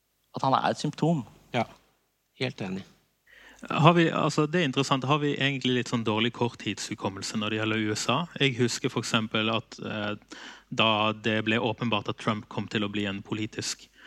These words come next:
Speaker 3: maktfaktor i U S A, så sa mine foreldre at det kommer uansett aldri til å bli så ille som det var da Reagan kom til makten.
Speaker 2: Nei, det er jeg helt enig i. Det er jeg faktisk helt
Speaker 3: Ja.
Speaker 2: enig med de.
Speaker 3: Og det er liksom vanskelig å se for seg når en ikke selv vokste opp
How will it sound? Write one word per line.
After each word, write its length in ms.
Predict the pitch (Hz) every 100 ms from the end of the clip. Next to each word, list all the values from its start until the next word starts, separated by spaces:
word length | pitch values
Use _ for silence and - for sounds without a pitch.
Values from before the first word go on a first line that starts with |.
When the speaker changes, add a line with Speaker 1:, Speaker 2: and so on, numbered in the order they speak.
| - - -
Speaker 3:
maktfaktor 640 | 147 - - 120 - 113
i 120 | 110 107
U 80 |
S 160 | 107 -
A, 120 | 104 104
så 560 | - 104 101 104 113 - - - _ -
sa 240 | - 120
mine 200 | 113 110
foreldre 560 | - 117 113 110 - 110 107 107 - 113
at 340 | - - - - - - - - - -
det 140 | 127 131
kommer 180 | 135 139
uansett 280 | 127 123
aldri 240 | 120 117 123
til 140 | 123 113
å 20 |
bli 140 | 117
så 140 | 110 117
ille 220 | 113 113
som 160 | 113 113
det 80 | 104
var 120 | 110
da 120 | 107 107
Reagan 460 | 110 110 101 98
kom 180 | - 101
til 140 | - 113
makten. 240 | - -
Speaker 2:
Nei, 80 | 156 - -
det 80 |
er 80 | 165
jeg 220 | 147 170
helt 120 | 139 151
enig 360 | 123 101 131
i. 20 | 147 - - - - - - - -
Det 80 | 143
er 140 | 151 170
jeg 20 |
faktisk 320 | 131 117 139
helt 220 | 135 104
Speaker 3:
Ja. 180 | 143 113
Speaker 2:
enig 140 | 90 110
med 140 | 117
de. 180 | 113 131 -
Speaker 3:
Og 100 | 156
det 80 | 147
er 60 | 170
liksom 220 | 170 165
vanskelig 300 | 160 160 185
å 40 | 160
se 100 | 160
for 160 | 170 156
seg 160 | 139
når 200 | 131 127 131
en 140 | 131
ikke 240 | 131 - 135
selv 320 | 135 120 113
vokste 300 | 117 -
opp 80 | 123